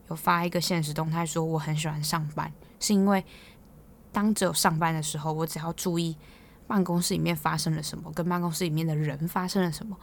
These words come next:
我完全不用去管这个世界发生了什么。我觉得我会有一种很，因为我觉得现在的资讯越来越太，越来越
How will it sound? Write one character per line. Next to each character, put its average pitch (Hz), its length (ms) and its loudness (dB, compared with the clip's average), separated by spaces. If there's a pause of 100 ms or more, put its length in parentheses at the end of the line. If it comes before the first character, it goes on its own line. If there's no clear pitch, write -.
(280)
我 170 100 0
完 165 180 4
全 190 140 2
不 170 80 2
用 180 100 4
去 190 80 2
管 147 160 -2
这 165 80 -6
个 170 80 -2
世 165 320 0
界 160 160 -2
发 143 220 -6
生 147 160 -6
了 - 60 -10
什 - 160 -12
么。 160 100 -12 (380)
我 208 60 2
觉 220 60 6
得 233 60 6
我 208 140 4
会 214 160 0
有 185 120 2
一 190 40 4
种 175 160 0
很， 160 320 -6 (1040)
因 262 120 4
为 277 60 6
我 226 80 6
觉 175 80 4
得 165 80 0
现 190 180 2
在 185 80 2
的 180 60 2
资 170 200 -2
讯 175 140 0
越 170 80 4
来 165 120 2
越 160 160 -4
太， 156 420 -2 (1040)
越 214 100 2
来 165 180 2
越 170 540 2